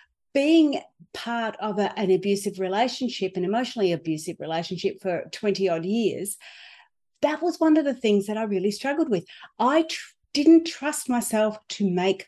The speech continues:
my own decisions. I, I couldn't do it, just could not make a decision when, when the, the marriage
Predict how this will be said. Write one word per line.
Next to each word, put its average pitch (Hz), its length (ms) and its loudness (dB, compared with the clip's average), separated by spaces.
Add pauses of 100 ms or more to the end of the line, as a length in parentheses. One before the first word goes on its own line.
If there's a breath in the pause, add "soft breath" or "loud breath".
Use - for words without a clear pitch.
my 170 280 2
own 170 140 2
decisions. 160 720 -4
I, 165 120 -8 (300)
I 208 100 0
couldn't 226 280 4
do 190 180 2
it, - 140 -8 (220 soft breath)
just 220 200 2
could 240 180 2
not 247 480 8 (300 soft breath)
make 208 280 4
a 202 60 4
decision 175 500 0
when, 165 320 2
when 180 220 2
the, 170 180 -2 (220)
the 165 80 -6
marriage 175 520 -2